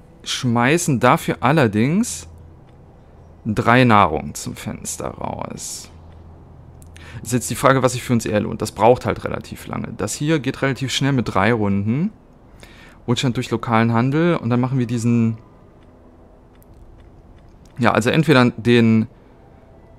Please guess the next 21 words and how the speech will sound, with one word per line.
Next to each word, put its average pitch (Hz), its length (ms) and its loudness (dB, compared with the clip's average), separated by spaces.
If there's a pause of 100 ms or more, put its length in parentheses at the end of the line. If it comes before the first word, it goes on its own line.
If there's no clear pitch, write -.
(120)
Schrein 120 280 4
des 110 160 -2
Hermes, 156 380 8
weil 147 100 2
er 131 80 -2
den 117 180 2
Handel 151 280 4
verbessert, 208 680 -2 (240)
oder 135 560 0
den 120 220 -2
Schrein 110 260 -2
des 104 160 -6
Ares. 85 460 -4
Der 117 80 -2
kostet - 300 -12
tausendeinhundert, 127 880 -4
dann 113 100 -2
haben 117 140 -2
wir 110 80 -4
tausendfünfhundert 113 760 -4
Rest. - 380 -4